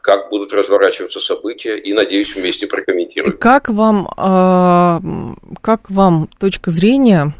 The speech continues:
Speaker 2: что вся история Запорожской станции подвязывается именно под то, что украинское контрнаступление, например, идет не такими темпами, какими хотелось бы, хотя там сложная обстановка с обеих сторон, но все равно не такими темпами. Якобы какой-то результат показывать надо, потому что некоторые европейские государства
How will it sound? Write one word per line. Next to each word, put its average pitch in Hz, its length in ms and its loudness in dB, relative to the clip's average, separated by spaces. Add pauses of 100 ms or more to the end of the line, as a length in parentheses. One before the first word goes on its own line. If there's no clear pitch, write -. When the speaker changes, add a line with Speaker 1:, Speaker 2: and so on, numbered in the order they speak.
(180)
Speaker 2:
что - 260 -6
вся 202 240 0
история 185 280 0
Запорожской 170 560 0
станции 226 640 0
подвязывается 180 800 0
именно 185 400 2
под 170 240 -6
то, 196 140 -2
что - 200 -6
украинское 190 640 0
контрнаступление, 175 920 0
например, 165 440 0
идет 165 300 0
не 170 100 -2
такими 175 340 0
темпами, 160 400 -2
какими 160 300 -4
хотелось 151 540 0
бы, 240 260 4 (260)
хотя 190 260 0
там 185 120 0
сложная 175 420 2
обстановка 202 480 2
с - 60 -4
обеих 220 240 4
сторон, 196 300 2
но 208 100 2
все - 140 0
равно 190 120 6
не 202 120 8
такими 180 260 2
темпами. - 400 -4 (500)
Якобы 226 440 4
какой-то 220 320 2
результат 208 320 2
показывать 190 440 0
надо, 180 220 4
потому 170 240 2
что 180 160 -4
некоторые 170 300 0
европейские 165 440 0
государства 170 480 2